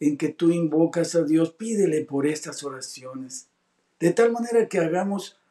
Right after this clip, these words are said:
una red, una red mundial de oraciones que iluminen este mundo que realmente está entrando en una gran oscuridad.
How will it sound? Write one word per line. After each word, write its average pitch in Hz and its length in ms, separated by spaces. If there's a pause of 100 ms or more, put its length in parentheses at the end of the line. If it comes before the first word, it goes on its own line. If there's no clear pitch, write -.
una 208 320
red, 156 540 (640)
una 214 240
red 202 380 (520)
mundial 156 1000 (360)
de 139 160
oraciones 160 720
que 175 120
iluminen 160 640
este 147 300
mundo 147 500
que 139 220
realmente 147 1120 (640)
está 147 240
entrando 175 420
en 160 100
una 156 280
gran 147 440
oscuridad. 123 760